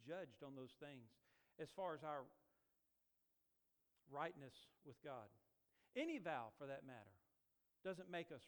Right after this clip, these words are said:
right or wrong before God. You know, I was working with a man in Eunice one time. We were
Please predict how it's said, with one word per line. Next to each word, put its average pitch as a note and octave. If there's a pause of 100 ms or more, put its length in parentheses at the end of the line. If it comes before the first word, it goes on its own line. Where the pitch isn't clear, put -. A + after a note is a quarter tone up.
right F3+
or F3+
wrong C#3 (1040)
before D#3
God. B2 (240)
You F#3+
know, G3 (600)
I D#3+
was D#3+
working F#3
with D3
a C#3+
man E3
in D3
Eunice D#3
one D3
time. D#3
We D3
were B2+